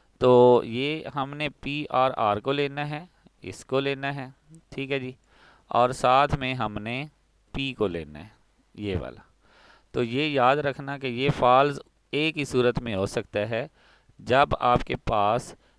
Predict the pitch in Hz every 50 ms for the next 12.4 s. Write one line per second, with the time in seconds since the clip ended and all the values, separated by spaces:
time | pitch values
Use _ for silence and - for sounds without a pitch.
0 | _ _ _ 165 151 156 160 165 170 - - - 107 107 104 104 110 120 143 151
1 | - - - - - _ _ _ _ _ _ _ _ _ - 127 139 151 160 151
2 | 143 123 113 110 107 101 92 90 - - 131 147 151 160 151 151 147 - - 143
3 | - - 135 131 - - 117 107 110 123 139 135 139 147 151 156 147 127 117 107
4 | - 117 107 107 - 117 107 - - 143 139 135 - - 143 147 160 151 117 90
5 | 82 80 - - - - _ _ _ _ _ - - 151 147 131 127 123 - _
6 | - - _ _ _ _ _ - 127 120 123 - - 160 165 165 143 - 127 107
7 | 101 101 104 107 104 104 104 104 117 127 131 123 117 113 120 131 131 120 107 101
8 | 95 95 104 120 120 - - - _ _ _ _ _ _ _ _ _ - 127 127
9 | 123 - - 113 101 98 107 113 120 - - - 113 110 107 101 85 76 80 82
10 | 90 95 - - _ _ _ _ - - _ _ - 127 120 113 113 110 110 117
11 | 120 127 127 147 143 147 147 135 - 156 147 135 120 117 113 113 127 135 131 127
12 | 135 147 151 151 151 151 151